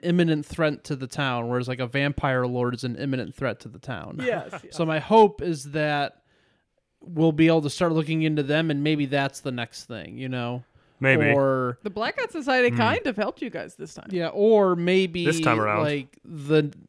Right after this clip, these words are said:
Speaker 1: the next thing is gonna be finally getting it, some information on how to get rid of Jadis or how to find the Empty Man. And, you know, like, maybe, like, that'll move along 'cause that's stuff that we're trying to do in the background, too. So I'm kinda hoping that some of the background stuff
Speaker 3: Hopefully it'll be
Speaker 1: comes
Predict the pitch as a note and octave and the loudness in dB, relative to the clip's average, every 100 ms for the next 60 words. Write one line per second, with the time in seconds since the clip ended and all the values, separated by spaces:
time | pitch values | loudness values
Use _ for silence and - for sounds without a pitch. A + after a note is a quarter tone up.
0 | - E3+ E3 E3 F3 E3+ - - F3 E3+ | -14 0 2 4 4 4 0 -6 0 2
1 | D#3+ D#3 C3+ D#3+ D3+ C#3 D3+ D3 C#3+ C#3 | 2 0 0 0 0 0 0 2 2 0
2 | C3+ _ _ - D#3+ D#3 D#3 D3+ D3+ D3+ | -4 _ _ 2 4 4 2 2 2 0
3 | D3 - D#3 C#3 D3 C#3+ C#3+ - C#3 C3 | -2 -2 -2 -2 0 0 0 -2 -2 0
4 | C3 C3 B2+ B2+ - _ _ - D3 C#3+ | 0 -2 -4 -8 -12 _ _ 0 0 2
5 | C#3+ C3 C#3 B2 B2+ C3+ A#2 A2+ - B2+ | 0 0 -2 -2 0 0 0 -4 -4 -2
6 | C3+ C3 C3 B2+ - C#3 C3 B2+ B2+ B2 | 0 0 -2 -6 -6 -4 -2 -2 -4 -6
7 | B2+ B2 A#2 A#2 C3+ C#3 D3 D3+ E3+ G3 | -6 -4 -6 -6 -4 0 0 2 2 2
8 | F#3 E3 D3 D3+ D3+ C#3 B2+ B2+ C#3 C3 | 4 2 2 4 4 2 0 -4 -2 -2
9 | B2+ B2 B2 A2 A#2 C3 A#2+ B2+ - - | -2 -2 -2 -2 -6 -8 -6 -6 -6 -6
10 | B2+ C3 B2+ B2 C3+ B2 A#2+ B2+ B2 A#2 | -6 -6 -8 -6 -6 -4 -4 -4 -4 -4
11 | A2 B2 A#2 - G#2+ G#2+ - A2+ - C#3 | -4 -2 -2 -4 -8 -8 -10 -10 -6 -4
12 | C3 C#3+ G#3 G3+ E3+ D#3+ D3+ D3 B2+ C3 | -4 2 6 6 4 -2 -2 -4 0 2
13 | C3 - B2 A#2 - - A#2 D3+ G3+ A3+ | 0 0 -2 -4 -6 -4 2 2 2 0
14 | F3+ C#3+ B2 A#2+ A#2 | 2 0 -2 -4 2